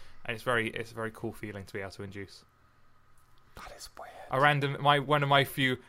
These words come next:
Speaker 1: random, I am gonna call it a talent. It's my random talent is being able to look at something and go,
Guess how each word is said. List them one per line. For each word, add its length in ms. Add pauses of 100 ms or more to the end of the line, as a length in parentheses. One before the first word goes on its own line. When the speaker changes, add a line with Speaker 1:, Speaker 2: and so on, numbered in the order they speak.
(120)
Speaker 1:
random, 500
I 160
am 100
gonna 160
call 180
it 80
a 20
talent. 460
It's 140
my 100
random 460
talent 560
is 240
being 200
able 120
to 100
look 180
at 60
something 280
and 180
go, 260